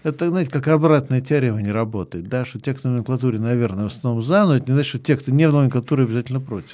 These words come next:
скажем так, обратная теорема не срабатывает. Ну, продолжим.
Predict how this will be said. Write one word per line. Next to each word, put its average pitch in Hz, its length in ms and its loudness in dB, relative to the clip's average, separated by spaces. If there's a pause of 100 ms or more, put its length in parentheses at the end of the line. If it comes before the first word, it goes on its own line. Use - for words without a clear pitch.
скажем 90 260 -16
так, 90 180 -14
обратная 110 380 -8
теорема 104 340 -14
не 131 60 -14
срабатывает. - 600 -14 (760)
Ну, 175 120 0
продолжим. 131 580 2